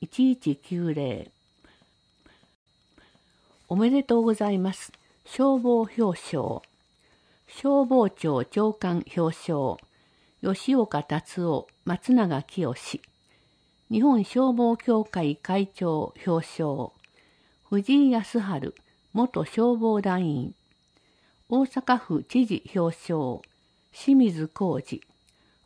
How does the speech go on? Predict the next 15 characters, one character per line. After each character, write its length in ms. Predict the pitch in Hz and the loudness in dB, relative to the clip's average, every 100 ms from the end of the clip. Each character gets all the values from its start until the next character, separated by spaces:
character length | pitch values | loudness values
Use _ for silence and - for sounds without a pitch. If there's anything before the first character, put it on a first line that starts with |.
| - | 0
大 180 | 226 254 | 2 2
阪 340 | - 233 220 | 0 -2 -2
府 260 | - 147 - | -2 -6 -6
消 260 | - 262 269 | -2 0 2
防 240 | 254 247 | 2 2
協 280 | 240 240 226 | 2 2 2
会 260 | 220 180 156 | 0 -2 -2
会 300 | - 190 196 | -2 -2 -2
長 420 | - 170 156 - - | -2 -2 0 -4 -4
表 180 | 165 156 | -4 -4
彰。 520 | - 160 147 143 - - _ _ _ _ _ _ _ | -6 -6 -4 -6 -8 -14 _ _ _ _ _ _ _
黒 340 | - 233 277 269 | -4 0 2 2
岡 240 | 254 220 | 2 -2
浩 320 | 220 233 202 | 0 -2 -2
二、 240 | 139 - | -2 -6